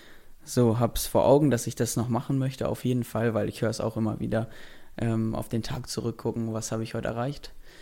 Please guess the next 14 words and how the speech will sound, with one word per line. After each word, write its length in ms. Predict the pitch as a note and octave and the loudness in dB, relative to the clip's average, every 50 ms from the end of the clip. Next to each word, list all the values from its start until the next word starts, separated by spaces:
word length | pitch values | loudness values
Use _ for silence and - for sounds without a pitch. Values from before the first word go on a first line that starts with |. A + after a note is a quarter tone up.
| - - - - - | -20 -20 -20 -8 -2
wo 140 | - A2+ A2+ | 2 2 4
habe 200 | A2+ A2+ A2+ A#2 | 4 2 2 0
ich 160 | A2+ - - | -2 -2 -2
irgendwelche 480 | - A#2+ A#2+ A#2+ A#2 A#2 A2 - A#2 | 0 0 2 2 2 0 0 0 -2
coolen 380 | - - - B2+ A#2+ A#2+ A#2 A2+ | -2 0 0 2 4 4 4 2
Sachen 300 | A2+ B2+ - - C3+ B2+ | 0 0 -2 -2 -2 0
erlebt, 380 | C3+ C3+ B2 B2+ C3 C3 B2+ - | 0 0 0 0 -2 -2 -2 -4
mit 220 | B2 A#2 - A#2 | -4 -2 0 0
welchen 300 | A#2 A2+ A#2+ - - A#2 | -2 -2 0 0 0 0
Menschen 280 | A#2 B2 B2 - - A#2+ | 0 0 -2 -2 -2 -2
habe 140 | A#2 A#2 | 0 -2
ich 100 | A#2+ - | -2 -2
mich 160 | - A#2 A#2+ B2 | -4 -4 -2 -2
umgeben. 460 | A#2+ A#2 A#2 A#2 A#2+ A#2+ B2+ B2 | -2 -2 -2 -2 -2 -2 -2 -4